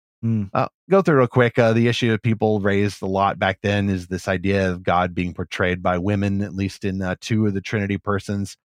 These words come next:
Speaker 2: Um, I just stopped right there and say, "Don't portray anybody but Jesus as incarnate in the first place."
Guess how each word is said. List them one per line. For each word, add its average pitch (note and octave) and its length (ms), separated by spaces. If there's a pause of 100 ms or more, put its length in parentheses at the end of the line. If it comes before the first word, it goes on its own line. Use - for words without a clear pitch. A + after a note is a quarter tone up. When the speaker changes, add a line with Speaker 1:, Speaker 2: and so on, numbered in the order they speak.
(300)
Speaker 2:
Um, G#2 240
I F3+ 140
just B2 140
stopped G#2+ 260
right F2+ 160
there G#2+ 200
and F#2 160
say, F#2+ 260
"Don't B2 360
portray G#2+ 320
anybody F#2+ 440
but E2 160
Jesus G2 500
as G2+ 160
incarnate G#2 500
in G2 80
the F2 80
first - 320
place." A2+ 380